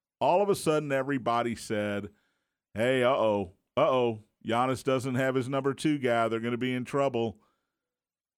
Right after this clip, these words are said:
They got Jrue Holiday. They got Bobby Portis, who stepped into the starting role now. They got, um, uh, Grayson Allen, who's been great. I hate to say it, but he's been great.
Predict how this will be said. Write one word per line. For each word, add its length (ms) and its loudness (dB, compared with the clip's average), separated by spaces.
They 80 -14
got 180 -6
Jrue 160 -8
Holiday. 580 -2
They 60 -18
got 140 -8
Bobby 260 -6
Portis, 520 -4
who 140 -4
stepped 340 -8
into 180 -6
the 60 -8
starting 360 -4
role 220 -2
now. 340 -4
They 100 -8
got, 400 -4
um, 440 -6
uh, 200 -8
Grayson 400 -6
Allen, 480 -4
who's 200 -4
been 160 -4
great. 360 -4
I 80 -4
hate 200 -4
to 60 -10
say 260 -2
it, 100 -6
but 80 -4
he's 120 -8
been 140 -10
great. 380 -4